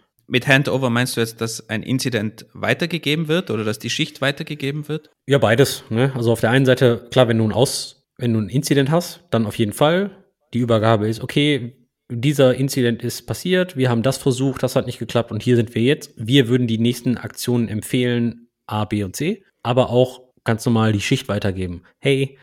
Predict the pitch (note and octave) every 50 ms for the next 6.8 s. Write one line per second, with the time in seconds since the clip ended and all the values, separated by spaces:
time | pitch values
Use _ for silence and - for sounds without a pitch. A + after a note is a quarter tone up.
0 | _ _ A#2+ G#2 G#2+ C3 D3 C#3 C3+ B2+ C3 - - C3+ B2+ C3 - C#3 C3+ C3
1 | B2 C3+ - - C3 B2+ B2+ - - - - _ _ _ _ _ _ _ - -
2 | - A2+ A#2 A2+ A2+ A2+ A2+ A2 A2 - - - C#3 C3 B2 A#2+ G#2+ A2 - -
3 | A#2 B2+ C#3 C#3 - C#3 - - C3 - - C3+ C3 B2+ - C3 C3 B2+ C3 -
4 | - _ _ _ _ _ _ - - G2 G2 F#2 F#2+ F#2+ F#2 F#2+ F#2 G2 - -
5 | G2 F#2+ F#2 - G#2 G2+ G2 F2+ F2+ F#2+ G2+ G#2+ B2 C3 - - C3+ A#2+ B2+ B2+
6 | B2 A#2 A2+ G#2 G#2+ A#2 A2+ A2 G#2+ G#2+ G#2+ A2 A#2 - -